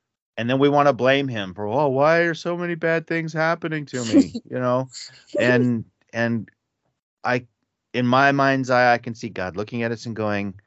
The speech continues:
Speaker 1: "If I let you do what you wanna do, you just keep proving that you're gonna do the wrong thing every single time."
Speaker 2: Yeah.
Speaker 1: And y-, y-, yeah, we've got, we've got free will, but thank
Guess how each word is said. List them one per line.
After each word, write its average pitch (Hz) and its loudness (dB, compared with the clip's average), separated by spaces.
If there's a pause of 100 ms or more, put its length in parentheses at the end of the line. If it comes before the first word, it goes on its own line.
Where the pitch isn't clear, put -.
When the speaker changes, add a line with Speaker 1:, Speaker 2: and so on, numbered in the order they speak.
(920)
Speaker 1:
"If 143 2
I 170 -4
let 156 -2
you 165 -4
do 156 2
what 175 -2
you 156 -2
wanna 156 0
do, 185 -2
you 143 2
just 156 0
keep 160 0
proving 165 4
that 139 -4
you're 120 -4
gonna 147 -2
do 117 -2
the 120 0
wrong 104 2
thing 156 0
every 120 2
single 104 -4
time." 156 -4 (220)
Speaker 2:
Yeah. 147 -10 (320)
Speaker 1:
And 107 0 (800)
y-, - -12 (640)
y-, 98 -10
yeah, 135 2
we've 127 4
got, 143 4 (160)
we've 131 -6
got 170 0
free 160 -2
will, 135 4
but 101 -4
thank 151 -8